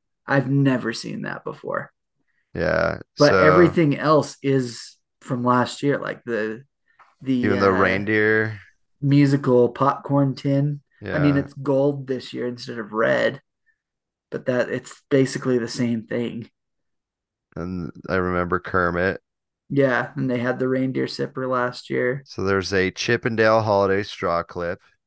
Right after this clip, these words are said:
Speaker 2: There's a Christmas parade reindeer sipper. There's the gold musical rotating tin. The holiday Kermit straw clip.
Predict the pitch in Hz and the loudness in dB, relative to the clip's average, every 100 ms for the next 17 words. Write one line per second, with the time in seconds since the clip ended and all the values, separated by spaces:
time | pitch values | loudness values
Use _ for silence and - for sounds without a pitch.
0 | _ _ _ - 92 92 85 98 92 92 | _ _ _ -8 -4 -4 -4 -2 0 0
1 | - 104 110 - 107 - - - 107 98 | -2 -2 -2 -4 -6 -6 -14 -6 0 2
2 | 92 90 92 90 85 _ _ 98 95 90 | 2 2 0 -2 -8 _ _ -4 -4 -4
3 | 80 80 - 80 76 82 90 104 _ _ | -6 -6 -8 -10 -6 -4 -4 -4 _ _
4 | _ _ _ _ _ _ _ _ - 98 | _ _ _ _ _ _ _ _ 0 2
5 | 90 - 90 90 98 95 95 104 98 101 | 2 -4 -4 0 2 2 2 -2 -2 -4
6 | 104 98 101 95 92 104 95 104 101 104 | -2 0 2 2 0 -2 -4 -4 -6 -10
7 | - 87 82 82 101 117 _ _ _ _ | -8 -4 -4 -4 -8 -14 _ _ _ _
8 | _ _ _ _ _ _ 90 90 90 95 | _ _ _ _ _ _ -4 0 2 4
9 | 101 104 104 95 87 90 - - 95 87 | 4 4 2 0 0 0 -4 -4 0 2
10 | 82 - 80 87 98 | 0 -4 -6 -6 -6